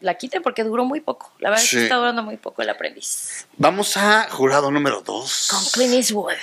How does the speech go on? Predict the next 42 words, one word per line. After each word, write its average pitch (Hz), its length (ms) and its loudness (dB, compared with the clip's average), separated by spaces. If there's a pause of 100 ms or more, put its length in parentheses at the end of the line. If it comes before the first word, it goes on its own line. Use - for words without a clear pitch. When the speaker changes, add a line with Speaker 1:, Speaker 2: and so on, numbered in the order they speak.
(260)
Speaker 2:
Sí, 175 680 4 (220)
Speaker 1:
A 226 100 6
ver, 277 140 6
Speaker 2:
Clint 320 160 8
Eastwood. 294 180 6
Speaker 1:
cuéntame. 175 400 2
Speaker 2:
¿Cuántos 277 260 4
años 403 220 6
tiene 294 260 4
Clint 277 200 2
Eastwood? 254 440 4 (300)
¿Todos? 202 200 8
Speaker 1:
Vamos 330 240 4
a 185 120 4
ver, 180 360 4
vamos 262 320 2
a 196 40 2
ver. 170 220 2
Speaker 2:
Ve, 233 100 -10
ve, - 80 4 (340)
ve 370 60 2
cuántos 339 260 4
años 302 220 4
tiene 269 260 2
Clint 254 240 2
Eastwood 254 40 6 (120)
Speaker 1:
Ya, 339 220 10
Speaker 2:
en 339 80 2
lo 330 60 6
Speaker 1:
ya 339 80 4
Speaker 2:
que 330 80 -2
Speaker 1:
está. 294 540 6
Mira, 180 200 4
a - 20 6
ver. 180 180 2 (420)
¿Cuántos 320 460 6
Speaker 2:
Noventa 302 60 0
Speaker 1:
le 302 100 8
echas? 269 240 4
Speaker 2:
y 247 60 2
Speaker 1:
Aquí 247 180 2
está. 269 380 2